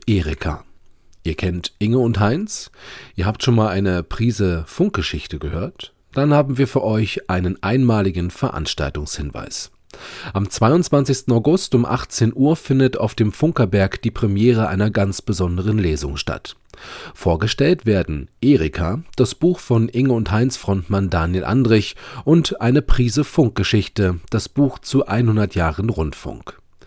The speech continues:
Wie es sich bei den Protagonisten vermuten lässt, ist dieser Abend mehr als eine Lesung. Es wird gesungen und gespielt, erzählt und erklärt, demonstriert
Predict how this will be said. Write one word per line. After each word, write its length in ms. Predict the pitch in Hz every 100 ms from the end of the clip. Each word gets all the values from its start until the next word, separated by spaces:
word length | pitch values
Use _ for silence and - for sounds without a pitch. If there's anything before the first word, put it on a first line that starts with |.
| - - - - -
Wie 120 | - 92
es 240 | - -
sich 280 | 101 92 -
bei 160 | 87
den 160 | 85 87
Protagonisten 680 | - 98 87 95 110 - -
vermuten 420 | 104 110 139 147
lässt, 340 | 139 196 -
ist 160 | 156 -
dieser 260 | 131 120 65
Abend 420 | 107 120 139 -
mehr 340 | 117 117 85 82
als 180 | 80
eine 220 | 80 87 85
Lesung. 480 | 95 87 90 80 - - - -
Es 240 | 76 - 80
wird 180 | 82
gesungen 480 | - 80 127 135 120
und 220 | - -
gespielt, 600 | - - 110 104 98 - - -
erzählt 600 | 104 - 147 147 - -
und 300 | 107 101 -
erklärt, 640 | - - 90 87 - - -
demonstriert 840 | 107 110 110 - 156 170 170 -